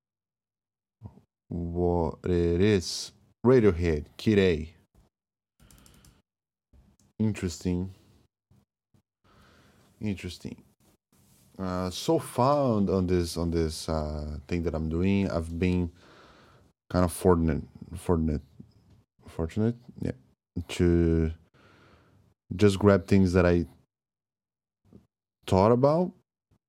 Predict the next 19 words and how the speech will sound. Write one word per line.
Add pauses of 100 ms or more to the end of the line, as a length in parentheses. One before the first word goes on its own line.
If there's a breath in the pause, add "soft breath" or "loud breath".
(800)
in
some
way
beforehand. (260)
I
don't
know (160)
what
that
means
exactly.
Uh,
maybe (260)
every
one
of
them,
because
I,